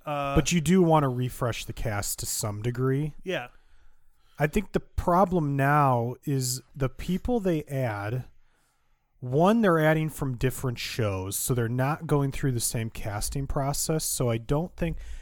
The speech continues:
Speaker 2: you know, they've gotten lucky with some people. Like, I think,
Speaker 1: Joss.
Speaker 2: you know, Joss, or I think, like, Devin's been a good addition to the show overall. But
Speaker 1: Mm-hmm.
Speaker 2: for every Devin, there's just a bunch of geeks who they just don't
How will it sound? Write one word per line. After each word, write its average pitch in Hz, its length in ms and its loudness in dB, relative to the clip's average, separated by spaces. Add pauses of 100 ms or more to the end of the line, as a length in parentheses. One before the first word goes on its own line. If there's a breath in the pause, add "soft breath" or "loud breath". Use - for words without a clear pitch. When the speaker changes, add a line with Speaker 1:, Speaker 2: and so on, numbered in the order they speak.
(120)
Speaker 2:
you 185 60 0
know, 185 80 8
they've 185 160 6
gotten 185 320 4
lucky 131 260 0
with 104 140 -4
some 104 280 -8
people. 117 500 -12
Like, 117 120 -8
I 104 100 -8
think, - 420 -10
Speaker 1:
Joss. 127 460 -10
Speaker 2:
you 143 60 -4
know, 110 320 -2
Joss, 104 680 -4
or 98 260 -10 (260 soft breath)
I 139 60 -6
think, 156 160 0
like, 135 280 0
Devin's 120 440 0
been 120 180 0
a 110 60 -4
good 113 200 -4
addition 110 440 -6
to 104 60 -4
the 101 100 -6
show 98 360 -4
overall. 95 720 -8
But 139 220 0
Speaker 1:
Mm-hmm. 131 100 -12 (500 loud breath)
Speaker 2:
for 175 240 2
every 175 280 6
Devin, 127 600 2
there's 127 220 0
just - 260 0
a 131 40 -2
bunch 107 300 -4
of 101 160 -10
geeks 98 580 -4
who 110 320 -2 (540)
they 143 140 2
just 147 320 -2
don't 160 480 4